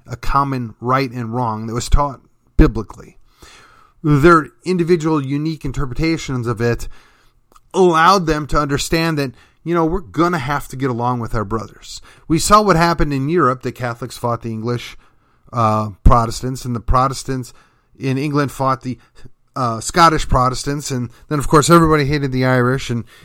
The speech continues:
you know, and then, of course, those Germans, they fought between themselves whether they were Lutheran or Catholic, and don't even get me started on the various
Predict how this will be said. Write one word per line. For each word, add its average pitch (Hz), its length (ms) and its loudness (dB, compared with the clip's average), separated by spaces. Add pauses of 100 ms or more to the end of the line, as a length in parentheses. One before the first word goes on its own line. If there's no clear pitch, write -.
(100)
you 131 80 -6
know, 127 160 0
and 135 100 0
then, 160 80 2
of - 80 -4
course, 165 220 2
those 135 180 -2
Germans, 147 460 0
they 143 140 2
fought 147 260 2
between 147 300 -6
themselves 135 440 0
whether 123 240 2
they 127 140 0
were 120 140 2
Lutheran 127 440 -2
or 113 140 -6
Catholic, 135 360 -8 (300)
and 139 200 -4 (180)
don't 170 160 -2
even 123 100 -2
get 131 120 -4
me 127 80 -6
started 131 260 0
on 120 80 -2
the 117 80 -4
various 123 460 -2